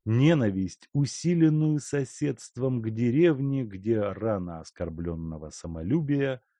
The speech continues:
постоянно расстравляется. Некоторые подробности об этом человеке и его нраве будут крайне уместны,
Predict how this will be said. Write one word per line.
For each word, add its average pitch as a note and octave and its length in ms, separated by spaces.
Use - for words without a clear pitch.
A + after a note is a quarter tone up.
постоянно G#2 1040
расстравляется. G2+ 1300
Некоторые G2 640
подробности G2+ 840
об G2 180
этом G#2 280
человеке A2 720
и B2 220
его G2+ 400
нраве B2+ 720
будут E3 400
крайне C3+ 600
уместны, C#3 840